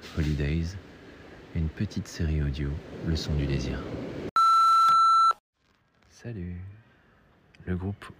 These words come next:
WhatsApp Burning Holidays n'en finit pas de s'agiter. Et j'ai donc des petites choses plutôt sympathiques à vous raconter.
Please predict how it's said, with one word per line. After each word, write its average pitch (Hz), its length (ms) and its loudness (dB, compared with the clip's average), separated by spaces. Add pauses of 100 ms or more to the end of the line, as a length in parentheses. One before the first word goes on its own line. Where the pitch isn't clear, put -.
WhatsApp 98 460 -6 (160)
Burning 113 680 -2 (140)
Holidays 95 680 -2
n'en 92 180 0
finit 87 380 -4
pas 82 220 -6
de 85 100 -4
s'agiter. 82 680 -6 (960)
Et - 60 -4
j'ai 123 180 0
donc 143 380 -2
des 113 180 0 (220)
petites 175 400 0
choses 139 480 0 (160)
plutôt 170 380 -2
sympathiques 110 640 -6
à - 20 0
vous 87 140 -2
raconter. 82 560 -4